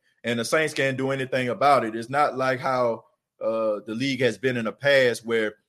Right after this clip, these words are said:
um, franchises can actually stop, uh,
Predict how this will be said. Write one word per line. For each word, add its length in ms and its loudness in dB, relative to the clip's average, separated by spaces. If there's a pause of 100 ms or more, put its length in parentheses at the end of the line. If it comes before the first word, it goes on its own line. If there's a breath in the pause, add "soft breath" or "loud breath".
(320)
um, 240 -12
franchises 720 0
can 160 -6
actually 420 -2
stop, 500 -2 (460)
uh, 340 -2